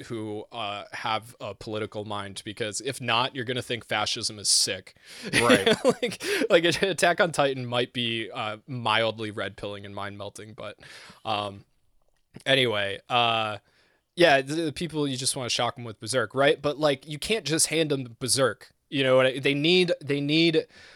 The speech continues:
Speaker 1: a taste. They need that, that first hit, you know what I mean? You gotta give 'em, you gotta give 'em a little bit of that sticky icky for free, and then
Speaker 2: Yeah,
Speaker 1: next
Speaker 2: yeah,
Speaker 1: time they
Speaker 2: you,
Speaker 1: pay.
Speaker 2: you gotta, you know, it's like when you go to the mall and, and there's the cute girl handing out samples outside of,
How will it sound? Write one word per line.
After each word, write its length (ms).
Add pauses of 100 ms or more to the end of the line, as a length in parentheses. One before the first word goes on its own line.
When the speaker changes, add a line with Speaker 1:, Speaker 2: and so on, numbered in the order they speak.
(180)
Speaker 1:
a 120
taste. 760
They 100
need 340
that, 340
that 200
first 440
hit, 320
you 120
know 140
what 100
I 60
mean? 440
You 100
gotta 160
give 120
'em, 140
you 60
gotta 180
give 140
'em 80
a 20
little 160
bit 160
of 80
that 140
sticky 360
icky 180
for 180
free, 260
and 100
then 80
Speaker 2:
Yeah, 100
Speaker 1:
next 120
Speaker 2:
yeah, 120
Speaker 1:
time 100
they 60
Speaker 2:
you, 180
Speaker 1:
pay. 80
Speaker 2:
you 80
gotta, 420
you 100
know, 140
it's 120
like 200
when 180
you 80
go 120
to 80
the 100
mall 400
and, 180
and 200
there's 320
the 340
cute 220
girl 240
handing 280
out 140
samples 540
outside 360
of, 300